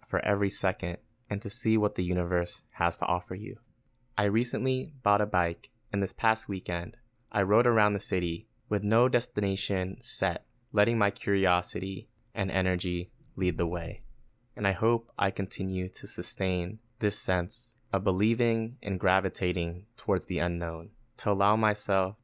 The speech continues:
to be held by something bigger than me, something that is out of my control, to do things on my own agenda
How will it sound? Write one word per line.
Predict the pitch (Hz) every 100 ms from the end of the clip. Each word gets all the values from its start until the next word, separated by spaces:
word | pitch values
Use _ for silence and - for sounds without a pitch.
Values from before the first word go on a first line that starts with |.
| -
to | 101
be | 98 92
held | 95 98 95 101 - _ -
by | 92
something | - 95 - 92
bigger | 85 87 85
than | 80 80
me, | 80 - _ _ _ - -
something | - 107 98 104 104 117 -
that | 92
is | 85 -
out | 90
of | 90
my | 85
control, | 85 85 - 85 85 101 _ _ _
to | -
do | 104 117
things | 120 120 117 110 - _ -
on | 98
my | 90 -
own | 95 98
agenda | 90 87 87 85 95